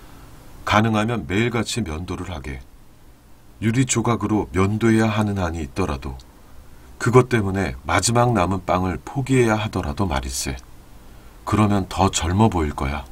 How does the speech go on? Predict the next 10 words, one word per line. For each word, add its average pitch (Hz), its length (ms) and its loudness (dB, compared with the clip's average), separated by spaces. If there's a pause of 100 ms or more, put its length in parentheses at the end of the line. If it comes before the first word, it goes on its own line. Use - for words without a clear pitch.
(920)
뺨을 135 320 6
문지르는 113 640 2
것도 80 400 -4
혈색이 123 500 0
좋아 95 280 0
보이게 87 360 -2
하는 82 300 0
한 113 220 -2
가지 104 260 0
방법이지. 76 640 -6